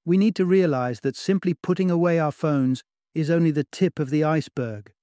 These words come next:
We must begin to respect conversation as an art form and take it more seriously. If a conversation seems uninteresting, it's all too easy to impulsively blame the other party. Try resisting this instinct. Instead, step up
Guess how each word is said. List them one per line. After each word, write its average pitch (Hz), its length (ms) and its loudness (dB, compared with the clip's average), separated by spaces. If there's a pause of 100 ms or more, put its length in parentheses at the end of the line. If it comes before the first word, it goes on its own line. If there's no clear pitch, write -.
(460)
We 160 80 2
must 165 240 0
begin 170 300 0
to 160 80 -4
respect 160 420 -2
conversation 165 720 -2
as 143 100 -2
an 160 120 0
art 160 260 -2
form 120 340 -4 (320)
and 156 140 -2
take 180 240 0
it 185 80 0
more 175 180 2
seriously. 160 720 0 (540)
If 156 100 -4
a 165 60 2
conversation 175 640 0
seems 170 300 0
uninteresting, 160 800 0 (300)
it's 160 180 -4
all 180 220 2
too 175 320 0
easy 170 400 2
to 151 120 -4
impulsively 151 720 -2
blame 151 340 2
the 151 120 2
other 151 220 -2
party. 160 580 -4 (500)
Try 196 200 0
resisting 180 540 2
this 165 200 0
instinct. 151 580 -2 (360)
Instead, 160 560 0 (320)
step - 420 -4
up 156 240 -2